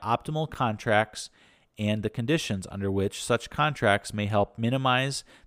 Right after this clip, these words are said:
the effect of goal incongruence. The core assumptions of this theory are that human beings are self-interested individuals, boundedly rational and risk-averse,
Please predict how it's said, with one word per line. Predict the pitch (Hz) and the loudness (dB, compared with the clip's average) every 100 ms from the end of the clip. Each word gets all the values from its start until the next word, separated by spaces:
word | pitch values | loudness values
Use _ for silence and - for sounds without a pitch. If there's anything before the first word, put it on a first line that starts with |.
| - | -2
the | |
effect | 135 - 101 95 - | 0 2 2 2 -4
of | - 101 | -10 -8
goal | 101 98 101 - | -4 0 0 -2
incongruence. | 104 101 - 95 101 92 - - - _ _ _ _ - - | -6 -10 -8 -6 -2 -4 -4 -12 -14 _ _ _ _ -20 -14
The | - | -10
core | - 165 180 | 0 4 6
assumptions | - 127 117 127 113 | 6 2 0 -2 -4
of | - 123 | -2 0
this | 120 - | 0 0
theory | 95 85 90 | 0 2 2
are | - 101 | 2 2
that | 101 - - | 0 -2 -4
human | 147 160 | -2 0
beings | 113 101 104 104 | 0 2 2 0
are | - | -4
self-interested | 101 107 101 98 85 95 - 95 | 0 2 2 2 -6 -6 -4 -2
individuals, | 92 82 80 - - - - _ _ - _ - | -2 -4 -4 -6 -8 -12 -14 _ _ -20 _ -2
boundedly | 98 117 127 139 135 - 135 135 | 2 4 4 2 0 -6 0 2
rational | 110 92 87 - 90 85 90 - | 4 2 2 -4 -4 -6 -6 -6
and | 104 92 | -4 0
risk-averse, | 95 - 87 80 - - - | -2 -2 -4 -6 -8 -12 -14